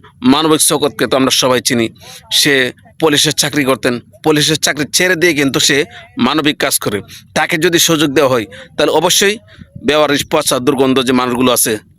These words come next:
তাদের পাশে সে সবসময় থাকবে। এরপর আছে হাসনাত আবদুল্লাহ, সেও কিন্তু দেশ এবং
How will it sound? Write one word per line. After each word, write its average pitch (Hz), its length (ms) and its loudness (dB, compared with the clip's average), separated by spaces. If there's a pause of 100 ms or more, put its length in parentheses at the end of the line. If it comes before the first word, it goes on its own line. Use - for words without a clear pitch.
(160)
তাদের 123 260 0
পাশে 139 260 0
সে 135 160 0
সবসময় 127 400 0
থাকবে। 117 240 -2 (500)
এরপর 190 280 2
আছে 185 180 0
হাসনাত 156 380 -2
আবদুল্লাহ, 139 380 2 (300)
সেও 202 240 2
কিন্তু 196 320 0 (500)
দেশ 160 180 4 (100)
এবং 156 160 2